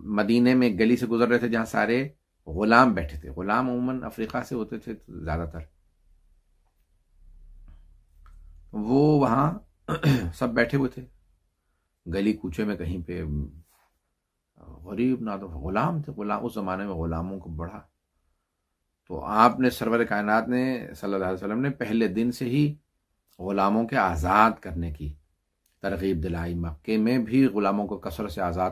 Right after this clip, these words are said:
کرتے، انہیں ساتھ بٹھاتے، کھانا کھلانا۔ کئی گناہوں کا کفارہ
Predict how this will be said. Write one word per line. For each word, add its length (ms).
کرتے، 320
انہیں 320
ساتھ 260
بٹھاتے، 440
کھانا 280
کھلانا۔ 460
کئی 260
گناہوں 360
کا 80
کفارہ 540